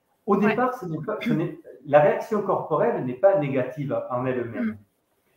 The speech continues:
Speaker 1: Parce qu'en fait, c'est une, bah, c'est une décharge d'adrénaline et d'autres hormones qui vont inviter à l'action. Donc,
Speaker 2: Ok.
Speaker 1: il y a un danger, il faut réagir rapidement.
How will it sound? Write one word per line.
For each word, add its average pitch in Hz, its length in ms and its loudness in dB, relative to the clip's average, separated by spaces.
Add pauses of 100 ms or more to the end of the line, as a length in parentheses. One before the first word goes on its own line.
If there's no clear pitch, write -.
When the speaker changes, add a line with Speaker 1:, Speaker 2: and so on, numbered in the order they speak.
(540)
Speaker 1:
Parce 139 160 -8
qu'en 160 140 2
fait, 240 240 2
c'est - 240 -8
une, 147 500 -4
bah, 127 100 -2
c'est 135 140 -4
une 131 180 -2
décharge 147 480 -2
d'adrénaline 139 960 0
et 117 300 -6
d'autres 151 500 0
hormones 143 520 0 (380)
qui 147 100 -8
vont 170 200 2 (160)
inviter 190 760 0
à 170 80 0
l'action. 147 500 -4 (640)
Donc, 135 300 -2
Speaker 2:
Ok. - 60 -14
Speaker 1:
il 208 540 -8
y 143 100 0
a - 280 8 (260)
un 135 100 -4
danger, 147 760 0
il - 360 -20
faut 247 180 -2
réagir 190 400 0
rapidement. 131 560 -4